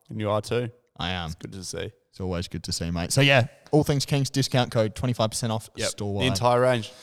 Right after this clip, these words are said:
Speaker 1: which we love. All right, and, um, I reckon that's all, all we have time for
Speaker 2: Well,
Speaker 1: tonight.
Speaker 2: look, leave it there, Breds. It's been a long night.
Speaker 1: It's been a long night. I'm pretty tired.
Speaker 2: You are,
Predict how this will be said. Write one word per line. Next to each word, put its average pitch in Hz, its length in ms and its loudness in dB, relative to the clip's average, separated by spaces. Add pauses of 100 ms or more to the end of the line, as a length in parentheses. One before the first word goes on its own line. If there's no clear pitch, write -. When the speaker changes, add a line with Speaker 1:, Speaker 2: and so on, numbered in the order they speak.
Speaker 1:
which - 140 -10
we 104 140 -4
love. 101 260 -6
All 143 100 4
right, 160 280 8
and, 180 120 2
um, 180 200 4
I 113 100 2
reckon - 160 0
that's 113 160 0
all, 113 160 4
all 110 200 0
we 107 80 4
have 104 80 2
time 120 220 4
for 139 120 2
Speaker 2:
Well, 175 80 2
Speaker 1:
tonight. 180 220 4
Speaker 2:
look, 151 100 0
leave 180 200 4
it 147 60 -2
there, 151 180 6
Breds. 151 520 2 (160)
It's - 100 -10
been 180 160 2
a 151 40 4
long 139 200 4
night. 156 180 4
Speaker 1:
It's - 80 -2
been 170 160 2
a 127 40 2
long 117 200 2
night. 113 360 0 (260)
I'm 135 100 -10
pretty - 200 -8
tired. 113 440 2
Speaker 2:
You 147 200 6
are, 139 320 6